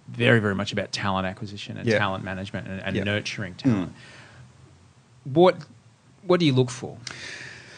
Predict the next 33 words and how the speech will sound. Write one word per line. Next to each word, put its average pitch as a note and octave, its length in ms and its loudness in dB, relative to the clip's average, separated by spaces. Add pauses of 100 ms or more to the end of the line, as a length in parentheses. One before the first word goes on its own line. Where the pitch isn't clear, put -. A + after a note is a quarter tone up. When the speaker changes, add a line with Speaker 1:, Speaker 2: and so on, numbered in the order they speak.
(220)
Speaker 2:
Uh, D#3 320 8
what D#3+ 80 0
do E3+ 100 4
I D3 60 6
look C#3 180 0
for? A#2 320 0 (460)
Um, C#3+ 680 2 (880)
uh, A#2 580 2 (460)
well, D#3 300 4
it's F3+ 120 0
a - 40 -4
combination D#3 580 2
of C#3+ 60 -2
things. - 560 -2 (100)
I C3+ 80 -4
mean, E3 140 2
at F3 100 -2
the - 60 -8
heart G3+ 400 -4
of D3 100 2
it, G#2+ 180 2 (540)
a-, - 180 -8
and A#2+ 240 4
th-, C3 160 2
this B2+ 160 0
podcast - 680 0
series A#2 320 2
that A2 100 -4
I'm A2 80 0
doing A2 220 2
at - 80 -6
the - 40 -4
moment, A2 400 0